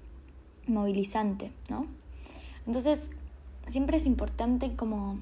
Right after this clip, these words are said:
esto, ponerse ahí al, al servicio, que la gente pueda conocerlos, que la gente pueda empatizar con su energía auténtica. Y como les digo antes, va a haber personas que van a ver su contenido y van a decir,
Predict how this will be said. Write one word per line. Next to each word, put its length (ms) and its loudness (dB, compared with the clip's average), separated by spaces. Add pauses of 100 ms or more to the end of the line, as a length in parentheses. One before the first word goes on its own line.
esto, 340 -6
ponerse 600 0
ahí 260 0
al, 220 -2
al 200 -4
servicio, 400 -2
que 100 -4
la 100 -4
gente 280 2
pueda 260 2
conocerlos, 680 -2
que 120 -6
la 100 -2
gente 240 6
pueda 200 6
empatizar 720 6 (560)
con 260 0
su 280 2
energía 380 4
auténtica. 720 -2 (360)
Y 80 -2
como 180 2
les 140 0
digo 160 6
antes, 500 4
va 80 6
a 40 6
haber 120 2
personas 420 2
que 200 -2
van 200 2
a 120 6
ver 360 4
su 200 -6
contenido 520 4
y 40 4
van 160 2
a 60 2
decir, 340 -2